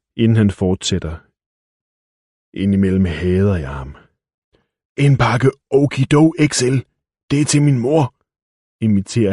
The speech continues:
han med påtaget stemme. Men sådan sagde jeg ikke,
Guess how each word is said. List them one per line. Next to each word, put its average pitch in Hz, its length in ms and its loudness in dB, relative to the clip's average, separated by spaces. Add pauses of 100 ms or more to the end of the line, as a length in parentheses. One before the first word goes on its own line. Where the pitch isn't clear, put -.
han 90 300 -8
med 107 100 -2
påtaget 107 460 -4
stemme. 87 320 -10 (1300)
Men 123 140 2
sådan 151 280 2
sagde 135 280 0
jeg 156 120 -4
ikke, - 280 -8